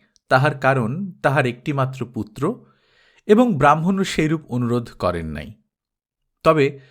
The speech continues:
তাহাদের বিবাহের উদ্দেশ্যে সাধ্যাতিরিক্ত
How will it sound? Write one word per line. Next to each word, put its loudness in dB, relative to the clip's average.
তাহাদের 2
বিবাহের 2
উদ্দেশ্যে -2
সাধ্যাতিরিক্ত -2